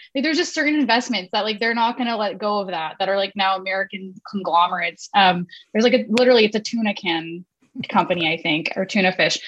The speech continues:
But yeah, I just, I don't, it's, it's kind of disturbing and disgusting, but I don't think people also, when they, when they travel places, ever think of that. But also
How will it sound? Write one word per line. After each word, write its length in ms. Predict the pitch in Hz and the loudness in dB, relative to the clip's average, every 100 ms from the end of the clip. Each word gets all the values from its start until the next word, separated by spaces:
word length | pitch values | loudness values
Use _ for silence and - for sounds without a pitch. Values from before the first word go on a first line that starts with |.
| - - | -12 0
But 100 | 277 | 4
yeah, 180 | 294 226 | 6 6
I 140 | 196 | 4
just, 240 | 208 240 - | 2 0 0
I 100 | 208 | -2
don't, 280 | 220 220 - - | -2 -4 -10 -10
it's, 220 | 220 214 | -10 -8
it's 220 | 214 214 | -10 -10
kind 200 | - 233 | -2 2
of 80 | 240 | 2
disturbing 460 | 240 - 220 220 226 | 2 0 0 2 0
and 80 | |
disgusting, 520 | 214 214 196 214 214 196 | -2 0 0 0 -4 -2
but 100 | 190 | 0
I 100 | 185 | 2
don't 220 | 196 202 | 0 -2
think 180 | 220 214 | -8 -6
people 180 | 208 | 0
also, 280 | 185 190 196 | 0 0 -2
when 120 | 190 | -2
they, 260 | 190 180 165 | -2 -4 -6
when 120 | 190 | -6
they 120 | 180 175 | -6 -2
travel 320 | 196 180 190 | 2 4 4
places, 260 | 196 180 | 2 0
ever 180 | 185 185 | -2 -2
think 220 | 185 220 | -2 -2
of 60 | 240 | 2
that. 160 | 254 254 | 2 2
But 80 | |
also 400 | 190 190 190 190 | 2 2 4 2